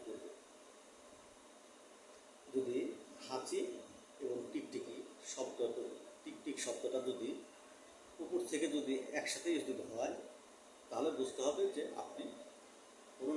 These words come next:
নারীর দ্বারা হয় লাভবান হবেন এবং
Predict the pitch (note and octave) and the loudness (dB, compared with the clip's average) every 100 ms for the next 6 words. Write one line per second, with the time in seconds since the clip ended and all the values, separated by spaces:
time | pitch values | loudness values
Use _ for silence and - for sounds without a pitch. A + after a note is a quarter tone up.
0 | C3+ B2+ B2+ A2+ A#2+ - - - - - | 8 8 8 6 4 2 -4 -12 -14 -14
1 | - - - - - - - A#2 A#2+ B2 | -16 -18 -16 -18 -16 -18 -8 0 4 6
2 | D#3 E3+ - - G3 - - - - - | 8 8 6 2 -2 -4 -10 -14 -16 -16
3 | - B2+ A#2+ | -4 2 4